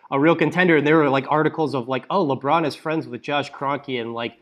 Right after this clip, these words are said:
posting pictures of, like, LeBron jumping into the water off Josh's yacht. And, uh,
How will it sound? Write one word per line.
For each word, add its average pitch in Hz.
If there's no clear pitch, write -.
posting 156
pictures 139
of, 123
like, 123
LeBron 131
jumping 131
into 123
the 123
water 117
off 113
Josh's 113
yacht. 110
And, -
uh, -